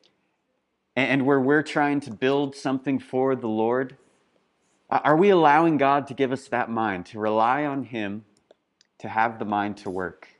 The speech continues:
I-, is God trying to answer our prayer in that way? Let's go into verse seven. Verse seven says this, "But when Sanballat and Tobiah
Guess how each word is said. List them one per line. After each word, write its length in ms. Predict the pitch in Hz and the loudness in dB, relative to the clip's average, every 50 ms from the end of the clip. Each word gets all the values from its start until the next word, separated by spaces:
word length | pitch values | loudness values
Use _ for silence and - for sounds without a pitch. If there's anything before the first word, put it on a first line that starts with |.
| _ _ _ _ _ _ _ _ _ _ _ _ _ _ _ _ _ _ _ _ _ _ _ _ _ _ _ _ _ _ _ _ - | _ _ _ _ _ _ _ _ _ _ _ _ _ _ _ _ _ _ _ _ _ _ _ _ _ _ _ _ _ _ _ _ 0
I-, 60 | - 123 | 0 2
is 200 | - 127 127 - | 2 2 0 2
God 260 | 165 147 151 165 160 | 2 4 4 2 2
trying 300 | - 160 147 147 147 139 | 2 2 4 4 4 2
to 240 | - 139 - - 120 | 0 -6 -8 -2 0
answer 420 | 127 143 147 - - - 131 123 | 2 2 2 0 0 2 2 4
our 140 | 120 117 113 | 4 4 2
prayer 560 | - - - 123 110 110 104 104 107 107 - _ _ _ - | 0 -4 0 2 2 4 2 2 0 -4 -8 _ _ _ -6
in 180 | 110 113 110 107 | -4 -2 0 0
that 220 | 107 107 - - | 0 0 0 0
way? 260 | 107 104 110 92 - - _ _ _ _ _ _ _ _ _ _ _ _ _ _ _ _ _ _ - - - - - | -2 -2 -2 -4 -6 -12 _ _ _ _ _ _ _ _ _ _ _ _ _ _ _ _ _ _ -20 -20 -20 -12 -4
Let's 180 | 123 127 - - | -4 -4 0 2
go 140 | 165 156 156 | 4 6 6
into 140 | 151 139 | 6 6
verse 260 | 120 143 143 135 139 - | 6 4 4 2 2 2
seven. 400 | - 139 135 113 98 87 80 - _ _ _ _ _ _ _ _ _ _ _ _ _ _ _ _ _ _ _ _ _ _ - - _ _ - | 2 2 2 2 -2 -6 -8 -12 _ _ _ _ _ _ _ _ _ _ _ _ _ _ _ _ _ _ _ _ _ _ -20 -20 _ _ -4
Verse 140 | 156 156 - | -2 2 4
seven 220 | 214 208 180 170 | 4 4 4 4
says 200 | - 190 170 - | 4 4 2 4
this, 260 | 151 175 185 151 - - | 2 2 2 2 0 -2
"But 140 | - 160 - | -4 -2 0
when 340 | 151 180 190 185 175 156 - - | 2 2 2 0 -2 -4 -6 -12
Sanballat 840 | - - - 190 214 240 233 190 147 120 156 202 208 117 156 - _ _ _ - - | -12 -4 -2 0 0 2 2 4 4 4 6 4 2 0 -2 -6 _ _ _ -8 -6
and 140 | 120 127 | -4 -4
Tobiah 600 | - 165 147 143 156 170 180 170 156 131 143 151 | -2 -2 0 2 4 4 6 4 4 2 0 -4